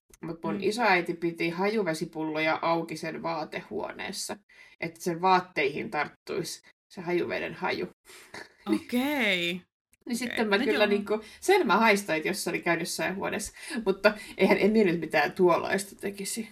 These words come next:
Speaker 2: No ei, pois se hänestä.
Speaker 1: Kun sit se muuttuu aika äiteläksi. Hajuveden haju kuitenkin. <laughs> Joo.
Speaker 2: Joo. Joo, kyllä niinku toki silleen tunnistaisin edelleen vaikka mun mummin hajun tai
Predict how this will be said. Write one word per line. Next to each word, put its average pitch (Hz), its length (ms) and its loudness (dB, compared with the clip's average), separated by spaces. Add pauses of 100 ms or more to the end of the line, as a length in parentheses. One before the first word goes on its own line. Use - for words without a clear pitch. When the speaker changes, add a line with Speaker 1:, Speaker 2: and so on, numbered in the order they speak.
(260)
Speaker 2:
No 180 160 -8
ei, 175 400 -4 (160)
pois 185 240 -8
se - 80 -10
hänestä. 196 420 -10 (580)
Speaker 1:
Kun 180 100 -2
sit 190 120 2
se 202 80 2
muuttuu 196 400 8
aika 170 280 4
äiteläksi. 160 760 2
Hajuveden 247 560 0
haju 254 280 0
kuitenkin. 233 540 -6 (360)
<laughs> - 260 -8
Joo. 294 200 -6
Speaker 2:
Joo. 190 280 -2 (1040)
Joo, 233 300 2
kyllä 233 220 -2
niinku 220 240 -4
toki 214 300 -6
silleen 165 480 -4
tunnistaisin 170 720 -10
edelleen 156 400 -6
vaikka - 220 -10
mun - 140 -20 (120)
mummin 156 360 -10
hajun 175 400 -8 (420)
tai - 240 -16